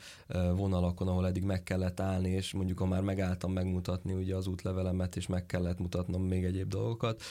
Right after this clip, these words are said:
akkor megálltam pénzt váltani is, ugye egyben letudtam ezt.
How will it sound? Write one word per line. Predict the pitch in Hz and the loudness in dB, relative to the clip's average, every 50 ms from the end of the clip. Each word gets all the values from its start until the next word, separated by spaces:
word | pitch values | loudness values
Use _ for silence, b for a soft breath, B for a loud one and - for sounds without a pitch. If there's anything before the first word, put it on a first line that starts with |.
| B B B | B B B
akkor | - 104 - - 101 98 | -2 -2 0 0 2 2
megálltam | 95 90 90 90 87 87 87 90 90 87 | 4 4 4 4 2 2 0 0 -2 0
pénzt | - 87 87 87 - | 0 0 -2 -2 0
váltani | - 90 90 90 - 98 101 101 110 | 0 0 0 0 -2 -2 -2 0 0
is, | 117 110 - - | -2 -2 -4 -4
ugye | 98 95 90 | -2 0 0
egyben | 90 90 85 - 90 87 90 90 - | 2 0 0 0 0 0 0 0 0
letudtam | 98 90 87 - 95 - - 113 113 120 | 0 -2 -2 -2 -4 -4 -2 -2 -2 -2
ezt. | 120 123 B | -2 -4 B